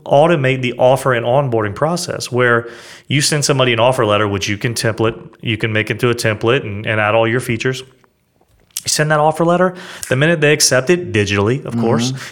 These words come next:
Speaker 1: it all, it turns into onboarding. So now you're not going out and getting their W four and their L four, which is the state version,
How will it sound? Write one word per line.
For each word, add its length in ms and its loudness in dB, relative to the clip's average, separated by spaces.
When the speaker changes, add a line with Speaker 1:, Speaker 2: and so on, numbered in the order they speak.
Speaker 1:
it 200 2
all, 240 4
it 180 0
turns 300 0
into 160 0
onboarding. 640 -2
So 120 2
now 240 4
you're 220 0
not 280 0
going 220 -2
out 160 0
and 80 -10
getting 160 -2
their 100 -4
W 300 -2
four 260 -6
and 120 -6
their 320 -8
L 160 0
four, 260 -2
which 220 -4
is 80 -6
the 100 -6
state 300 -4
version, 420 -8